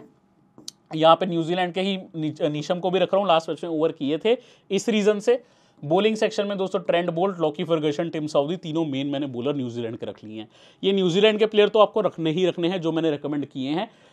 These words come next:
मैं दोस्तों अभी के लिए यहाँ पे क्लेन विलियमसन को भी रख रहा हूँ,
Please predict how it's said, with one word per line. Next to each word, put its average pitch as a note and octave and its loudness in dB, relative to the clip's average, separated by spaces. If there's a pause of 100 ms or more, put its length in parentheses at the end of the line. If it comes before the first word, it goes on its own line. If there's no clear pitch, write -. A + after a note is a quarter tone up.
(120)
मैं G3+ 2
दोस्तों A3+ 0 (160)
अभी F#3 2
के A#3 4
लिए A#3 4
यहाँ G#3+ 2
पे A3 -4
क्लेन G3 0
विलियमसन F3 -4
को F3+ -2
भी F3 2
रख C#3 -2
रहा D#3+ -4
हूँ, - -12